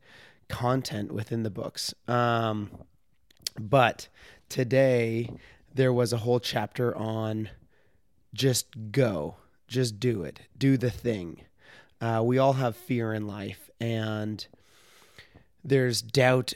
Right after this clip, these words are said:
everywhere, always. It's, it can creep in at any moment. And what it comes down to is just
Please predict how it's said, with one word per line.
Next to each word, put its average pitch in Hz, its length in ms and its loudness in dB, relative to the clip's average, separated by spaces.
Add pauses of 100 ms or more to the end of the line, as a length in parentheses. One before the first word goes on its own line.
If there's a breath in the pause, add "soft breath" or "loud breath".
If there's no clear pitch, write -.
(120)
everywhere, 104 880 -2
always. 110 720 -2
It's, - 380 -6
it 110 180 -4
can 117 200 -6
creep - 440 -4
in 123 160 2
at 107 200 -6
any 113 200 -2
moment. 107 580 -6 (140)
And 110 580 -2 (600 soft breath)
what 127 140 2
it 135 100 0
comes 120 340 -4
down 123 360 2
to 117 480 0
is 113 180 -2
just 123 300 -4